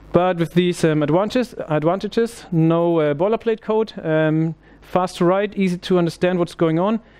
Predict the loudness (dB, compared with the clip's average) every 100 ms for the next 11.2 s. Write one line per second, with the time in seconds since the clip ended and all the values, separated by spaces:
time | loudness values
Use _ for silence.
0 | -20 -20 -14 -2 -2 0 2 2 -2 -10
1 | -2 0 2 2 2 0 0 0 0 0
2 | 0 0 0 -2 -2 -4 -2 -2 -4 -4
3 | 0 -2 -2 -14 _ _ -20 -20 -20 -8
4 | -2 0 2 0 0 0 0 -2 -6 -20
5 | _ 0 2 2 0 0 0 -2 -2 0
6 | 0 2 -2 -4 -2 -2 -2 0 0 0
7 | -2 -2 -2 -2 -6 -4 -2 0 0 -2
8 | -4 -4 -4 -4 -4 -2 0 -2 0 0
9 | 0 -2 -4 -2 0 0 0 -4 -6 -20
10 | -20 -6 -2 0 -2 0 -2 0 0 0
11 | 0